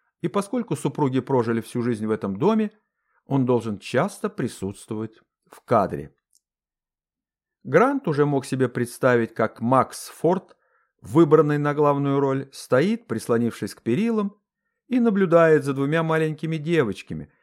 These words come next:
резвящимися внизу. Макс Форд будет играть Дэймона Барингтона в молодости, когда тот находился в начале пути к своей славе. Подумав о маленькой Тессе,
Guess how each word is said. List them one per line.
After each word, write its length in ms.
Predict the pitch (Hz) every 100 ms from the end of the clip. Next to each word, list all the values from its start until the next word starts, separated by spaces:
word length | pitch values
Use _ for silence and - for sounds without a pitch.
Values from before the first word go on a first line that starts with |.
| _
резвящимися 880 | - 107 95 113 190 - 170 156 -
внизу. 520 | 117 92 82 85 85 _ _ _ _ _ _ _ _ _ _
Макс 560 | 107 139 131 - - -
Форд 580 | - - 151 202 - - _ _ _ _
будет 420 | - 113 143 135 127
играть 480 | 113 120 120 - - _
Дэймона 640 | 104 107 120 113 113 113
Барингтона 800 | 110 113 147 127 95 - 123 127
в 100 | 131
молодости, 760 | 143 170 147 90 80 76 - 69 _ _ _ _ _ _
когда 320 | - 104 104 107
тот 280 | - 226
находился 540 | 196 - 185 180 180 120
в 80 | 117
начале 380 | 113 - 151
пути 320 | 147 110 - 123
к 80 |
своей 360 | - 139 101 92
славе. 520 | - 113 80 82 - _ _ _ _ _ _ _ _ _ _ _ _ _
Подумав 560 | 147 170 226 151 - - -
о 120 | 127
маленькой 520 | 135 131 120 113 113
Тессе, 680 | 110 - 214 214 - 139 104